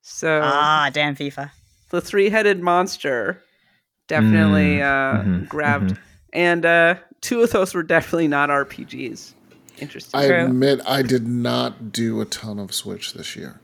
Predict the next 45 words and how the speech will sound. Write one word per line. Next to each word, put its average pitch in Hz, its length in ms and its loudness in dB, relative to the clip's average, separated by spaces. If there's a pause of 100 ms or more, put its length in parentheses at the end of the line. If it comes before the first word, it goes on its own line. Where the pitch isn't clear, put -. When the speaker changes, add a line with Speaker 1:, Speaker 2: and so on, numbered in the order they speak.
Speaker 4:
I, 98 220 -12 (260)
the 110 200 -2 (180)
Switch - 360 -2
was 107 100 -10
probably 113 800 -10 (720)
my, 107 300 -12 (640)
no, 127 180 -4
Speaker 1:
But - 100 -4
there 247 100 2
Speaker 4:
the 247 60 6
Speaker 1:
were 233 60 0
more 247 180 4
Speaker 4:
Xbox - 60 -4
Speaker 1:
games 233 280 0
that 214 60 2
Speaker 4:
was 196 100 -2
Speaker 1:
came 202 140 -2
out 214 220 2
la-, 160 80 2
Speaker 4:
most. - 340 -6
Speaker 1:
this - 220 -4
year 180 140 2
than 151 160 -4
last - 360 -8
year, 135 100 0
arguably. 110 640 -2 (120)
Like, 180 180 -8
good - 160 -2
ones. 85 520 -4 (640)
Speaker 4:
There 160 240 2
were. 160 540 0
I 127 180 0 (260)
just - 300 -4
played 165 220 0
a 156 60 4
lot 135 260 2
of 131 120 -6
them 131 180 -2
on, 120 400 -4
on 113 160 -10
P 127 260 -10
C, 123 320 -6
I 170 120 -10
think, 180 280 -10
probably. 196 680 -6